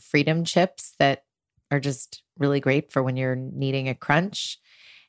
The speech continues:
And they just taste like old school rye chips. So right now, Uprising is offering our listeners ten dollars off the starter bundle. That includes two superfood cubes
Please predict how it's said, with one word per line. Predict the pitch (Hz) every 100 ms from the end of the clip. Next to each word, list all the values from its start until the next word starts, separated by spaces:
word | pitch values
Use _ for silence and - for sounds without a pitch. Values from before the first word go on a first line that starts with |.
| _
And | - 151
they | 151
just | 139 143 -
taste | 165 -
like | 156 -
old | 147
school | 123 151
rye | 135 135
chips. | 139 - - - - - _ _ _ _ _
So | - 196 190 - _ _ -
right | 190 277
now, | 202 151 156
Uprising | - 160 170 170 180
is | 180
offering | - 143 - 151 143 -
our | 143
listeners | 151 143 143 139 131 - _
ten | - - 180 190
dollars | 147 143 139 139 -
off | 135 131 -
the |
starter | 147 - 151 147
bundle. | 135 131 131 113
That | 123 147
includes | 143 139 139 131 -
two | -
superfood | 147 - 160 185 170 185 185
cubes | - 156 156 156 -